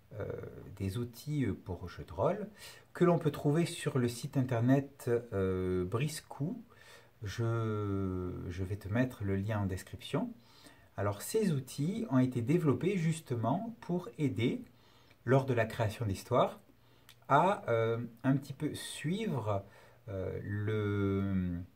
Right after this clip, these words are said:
l'inclusivité que l'on peut, euh, que l'on peut, euh, amener dans ces, dans ces hit-, dans ces histoires. Euh, ce sont des outils qui permettent justement de faire très rapidement des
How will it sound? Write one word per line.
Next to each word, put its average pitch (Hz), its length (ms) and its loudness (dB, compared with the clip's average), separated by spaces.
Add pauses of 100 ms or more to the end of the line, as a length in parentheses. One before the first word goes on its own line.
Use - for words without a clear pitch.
(400)
l'inclusivité 151 1600 2
que - 140 -4
l'on 123 260 4
peut, 147 600 0
euh, 101 680 -2
que - 80 -6
l'on 101 300 -4 (180)
peut, 117 460 -8
euh, 85 260 -12
amener 127 520 2
dans 120 140 0
ces, 92 800 -2
dans 95 140 -2
ces 95 300 -4
hit-, - 180 -8 (240)
dans 95 100 -4
ces 95 260 -4
histoires. - 640 -6 (720)
Euh, 92 560 2 (500)
ce - 160 -12
sont 131 140 2
des 120 220 4
outils 131 320 -4
qui 113 120 -6
permettent 123 580 2
justement 110 520 -2
de 135 100 0
faire - 380 -2
très - 220 -4
rapidement 151 460 2
des 113 340 -2